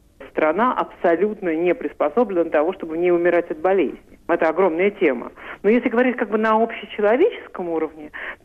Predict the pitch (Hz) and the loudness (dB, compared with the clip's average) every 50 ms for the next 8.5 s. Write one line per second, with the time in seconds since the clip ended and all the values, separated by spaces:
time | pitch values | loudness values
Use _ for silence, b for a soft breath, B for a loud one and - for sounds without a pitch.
0 | - - 262 247 240 240 240 233 226 226 - - _ _ _ _ _ _ - - | -6 0 2 4 6 6 6 6 4 2 -4 -16 _ _ _ _ _ _ 2 4
1 | 233 247 - - - 185 175 151 143 - - - - - 262 254 196 190 170 175 | 4 4 2 0 0 0 0 0 0 -4 -10 -14 -4 0 0 2 2 2 2 2
2 | 170 156 147 143 147 139 - - - 165 165 165 - 254 254 233 202 180 - - | 2 0 0 -2 -4 -6 -6 -4 -2 0 0 0 0 0 2 2 0 -2 -2 -4
3 | - - - - 202 196 175 165 180 175 185 185 175 170 160 - - 170 165 165 | -6 -6 -4 0 0 0 2 2 2 4 2 2 0 -2 -4 -6 -10 -8 -6 -4
4 | 165 151 160 156 147 147 147 143 - - - 233 254 285 302 277 302 B B B | -2 0 0 0 0 -2 -6 -8 -10 -4 0 0 2 2 2 0 -2 B B B
5 | B B - - - 220 233 254 294 320 311 - - - - 190 185 175 196 214 | B B -18 -8 -2 2 4 4 4 4 0 -4 -6 -2 0 0 0 0 0 0
6 | 226 226 233 233 226 220 185 175 175 185 180 190 185 185 180 185 180 180 180 185 | 0 0 0 0 0 0 0 0 -2 -2 -2 0 0 2 4 4 4 4 4 2
7 | 185 185 - - - - 190 - 151 123 120 120 - - - 175 185 202 226 226 | 0 -2 -8 -4 -2 0 0 2 0 -2 -2 -4 -8 -6 -2 0 2 2 2 0
8 | 226 - - - 160 131 131 123 - | -2 -6 -8 -6 -6 -6 -6 -8 -10